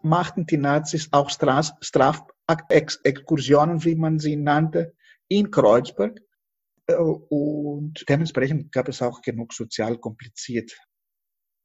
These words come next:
Aber das ist das Projekt von Antifaschist, äh, League. Das ist die Eleganz dieses Projektes. Und es gibt, ah,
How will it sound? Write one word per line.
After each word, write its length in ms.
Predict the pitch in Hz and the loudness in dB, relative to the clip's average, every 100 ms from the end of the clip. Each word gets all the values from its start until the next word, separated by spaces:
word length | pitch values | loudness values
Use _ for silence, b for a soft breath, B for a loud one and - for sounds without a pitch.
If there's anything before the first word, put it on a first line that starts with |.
| _ _ _ b _ - | _ _ _ b _ 2
Aber 280 | 147 - - - | 4 4 0 2
das 220 | 165 175 | 4 4
ist 100 | - | 4
das 100 | 139 | -2
Projekt 380 | - 113 104 95 | 0 -2 -2 -2
von 220 | - 107 | -4 -6
Antifaschist, 720 | - 117 117 120 113 127 - 120 | -4 -6 -4 -6 -4 -8 -8 -4
äh, 360 | 113 107 104 104 120 117 | -2 0 -2 -4 -8 -6
League. 240 | 147 175 - | -4 -4 0
Das 180 | 165 165 | -2 -2
ist 140 | - | 0
die 80 | 156 | 4
Eleganz 640 | 127 117 147 165 175 - | 4 4 4 4 2 -4
dieses 300 | - 139 - | -8 -8 -8
Projektes. 580 | - 107 113 107 - 180 _ _ _ - | -10 -8 -6 -8 -10 -12 _ _ _ -6
Und 340 | 131 127 127 _ _ _ _ _ _ _ _ _ _ _ _ - | -4 -4 -8 _ _ _ _ _ _ _ _ _ _ _ _ -16
es 180 | 143 - | -14 -8
gibt, 240 | 175 160 - | -8 -8 -4
ah, 200 | 135 | -4